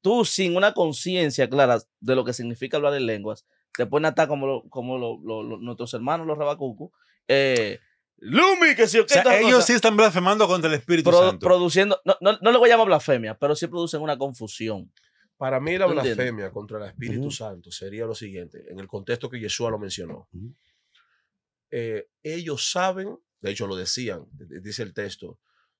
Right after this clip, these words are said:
Speaker 3: sabemos que Dios está con él, porque
Speaker 1: Exacto.
Speaker 3: nadie puede hacer lo que él hace si Dios no estuviese con él. Es decir, número uno, yo tengo conciencia de que Hashem está en él,
Speaker 2: Ujú.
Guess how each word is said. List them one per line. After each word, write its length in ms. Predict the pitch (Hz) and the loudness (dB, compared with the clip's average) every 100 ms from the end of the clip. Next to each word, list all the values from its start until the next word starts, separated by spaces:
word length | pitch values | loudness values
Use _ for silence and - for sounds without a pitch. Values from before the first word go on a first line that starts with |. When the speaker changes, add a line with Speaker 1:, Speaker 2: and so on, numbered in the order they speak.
| _ _ _ _ | _ _ _ _
Speaker 3:
sabemos 560 | - - 107 131 135 107 | -8 -6 -4 -4 -6 -10
que 100 | 101 | -10
Dios 160 | 107 | -12
está 120 | 107 101 | -12 -14
con 160 | 98 87 | -14 -14
él, 80 | 78 | -12
porque 80 | 113 | -10
Speaker 1:
Exacto. 380 | 117 123 120 | -4 -2 0
Speaker 3:
nadie 380 | 117 147 147 160 | 0 -2 -4 -10
puede 300 | - 127 123 | -10 -10 -8
hacer 300 | 104 - 95 | -8 -8 -10
lo 100 | 82 | -12
que 100 | - 120 | -10 -10
él 80 | |
hace 220 | 160 - - | -8 -10 -14
si 140 | 101 | -12
Dios 120 | 98 | -10
no 60 | 101 | -10
estuviese 360 | - 92 90 | -12 -14 -12
con 140 | 85 80 | -16 -18
él. 60 | - | -12
Es 40 | 104 | -12
decir, 200 | 107 107 | -10 -6
número 260 | 143 139 | -4 -2
uno, 280 | 143 160 147 | -2 -4 -6
yo 140 | 117 120 | -6 -2
tengo 180 | 160 156 | -2 0
conciencia 560 | 143 113 160 208 170 | 0 0 -2 0 0
de 160 | 127 117 | -2 -4
que 180 | 127 117 | -6 -4
Hashem 400 | 139 135 - 240 | -2 0 2 2
está 180 | 160 143 | 0 -4
en 120 | 110 | -8
él, 180 | 73 _ - | -14 _ -16
Speaker 2:
Ujú. 280 | 92 98 | -14 -14